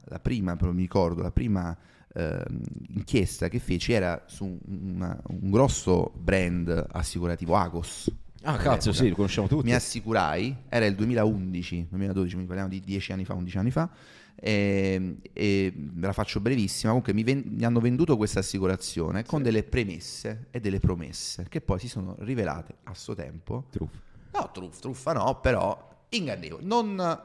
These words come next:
Speaker 1: non corrispondenti a, a, al vero, per dire, me lo ricordo ancora. "Chiama a qualsiasi ora, ti rispondiamo in pochissimi minuti, pronto soccorso." Chiamavo,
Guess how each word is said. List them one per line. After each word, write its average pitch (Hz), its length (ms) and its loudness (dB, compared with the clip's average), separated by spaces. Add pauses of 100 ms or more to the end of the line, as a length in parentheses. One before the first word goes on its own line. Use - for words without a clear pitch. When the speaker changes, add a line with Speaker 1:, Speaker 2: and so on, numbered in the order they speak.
(180)
Speaker 1:
non 233 260 -2
corrispondenti 151 840 0
a, 113 120 6
a, 117 120 4
al 98 300 4
vero, 85 180 6
per 117 180 8
dire, 90 240 0
me 170 80 2
lo - 60 2
ricordo 104 260 2
ancora. 82 340 -2 (400)
"Chiama 160 360 4
a 135 40 0
qualsiasi 156 420 0
ora, 160 200 10
ti 139 80 0
rispondiamo 143 460 2
in 135 60 2
pochissimi 131 500 2
minuti, 147 260 6
pronto 123 240 2
soccorso." 104 460 -4
Chiamavo, 104 480 0